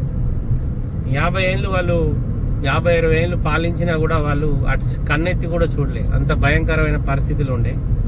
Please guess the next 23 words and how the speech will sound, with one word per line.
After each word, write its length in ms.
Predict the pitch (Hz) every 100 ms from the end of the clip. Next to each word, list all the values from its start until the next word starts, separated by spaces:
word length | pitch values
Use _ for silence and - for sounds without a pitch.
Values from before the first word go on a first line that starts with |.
| - - - - - 147
ఎప్పుడైతే 640 | 160 175 - 180 170 151 - - - - - - - - - - - -
కేంద్ర 280 | 156 170 185
ప్రభుత్వంలో 760 | - 175 165 165 165 165 165 151
నరేంద్ర 420 | 135 156 160 160
మోడీ 240 | 156 156
గారు 560 | 151 - 120 - - - - - - - - - -
ప్రధానమంత్రి 640 | - 165 170 160 156 147
అయినరో, 440 | 143 151 - 131 135 - - - - - - - - 135
ఆ 80 | 135
తర్వాత 720 | 160 151 151 147 156 - 135 - - -
జమ్మూ 260 | 139 147 156
కాశ్మీర్లో 600 | 160 156 - 151 151 143
ఉన్న 220 | 139 143
వాతావరణం 960 | 135 - - 127 143 139 139 135 - - - - -
మొత్తం 260 | 131 - 139
చేంజ్ 400 | - 131 135 139
అయిపోయింది. 400 | - 131 123 127
అక్కడ 460 | 127 - 139 135
ప్రజలు 320 | - 123 117
కూడా 180 | - 135
ఇప్పుడు 300 | 127 - -
ప్రశాంతంగా 720 | 123 123 123 139 135 135 135
బ్రతుకుతుర్రు. 680 | 127 127 - 127 131 123